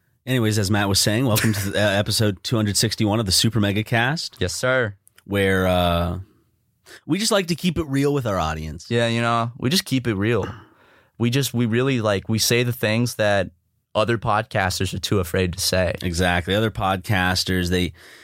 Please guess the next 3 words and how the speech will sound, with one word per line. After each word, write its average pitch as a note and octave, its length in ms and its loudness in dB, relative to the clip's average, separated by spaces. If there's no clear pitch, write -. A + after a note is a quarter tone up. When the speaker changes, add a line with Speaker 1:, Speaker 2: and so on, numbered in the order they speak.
Speaker 1:
they, G2 360 0
they, C3 260 0
they, C3+ 320 0